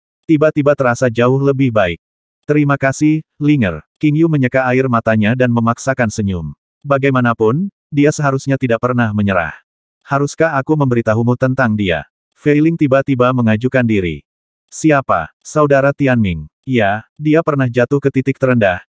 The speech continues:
namun takdir membiarkannya hidup. "Jadi begitu."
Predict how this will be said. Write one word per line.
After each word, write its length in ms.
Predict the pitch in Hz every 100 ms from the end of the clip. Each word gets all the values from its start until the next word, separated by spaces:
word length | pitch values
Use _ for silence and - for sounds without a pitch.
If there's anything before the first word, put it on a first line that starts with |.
| _
namun 320 | - 123 120 139
takdir 320 | 135 131 135
membiarkannya 640 | 131 123 113 104 117 107
hidup. 300 | 92 101 87 - _ _ _ _
"Jadi 320 | 135 143 151
begitu." 500 | 170 143 117 110 95